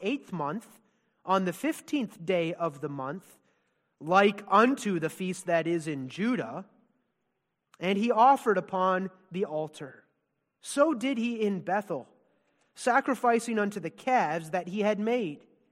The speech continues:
And he placed in Bethel the priests of the high places which he had made.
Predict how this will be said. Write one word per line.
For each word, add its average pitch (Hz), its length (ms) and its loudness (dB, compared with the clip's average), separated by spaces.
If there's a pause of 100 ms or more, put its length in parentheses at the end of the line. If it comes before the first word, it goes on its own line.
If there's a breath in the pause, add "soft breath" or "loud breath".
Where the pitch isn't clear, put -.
(600)
And 143 100 -8
he 185 120 -4
placed 247 520 0
in 180 140 0
Bethel 156 400 -4
the 170 100 -8
priests 190 460 -8
of 156 140 -4
the 156 100 -6
high 214 240 2
places 139 640 -10
which 139 200 -14
he 135 160 -14
had 135 140 -12
made. 139 420 -10